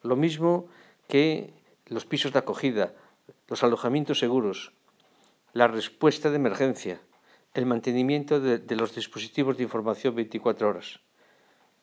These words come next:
para conseguir que estos tres mil quinientos casos, tres mil quinientas mujeres que están dentro del plan de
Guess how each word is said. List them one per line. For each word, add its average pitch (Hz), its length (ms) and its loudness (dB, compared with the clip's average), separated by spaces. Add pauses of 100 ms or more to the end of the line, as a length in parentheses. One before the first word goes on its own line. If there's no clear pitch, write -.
para 117 160 4
conseguir 143 640 -2 (840)
que 127 360 2
estos - 720 -4 (280)
tres 117 200 -4
mil 135 280 0
quinientos 123 500 -4
casos, - 480 0 (320)
tres 127 200 -4
mil 147 200 -2
quinientas 123 460 -2
mujeres 107 420 0
que - 120 -12
están 110 380 -2 (760)
dentro 117 400 0
del 104 160 0
plan 104 360 2 (1300)
de 123 480 2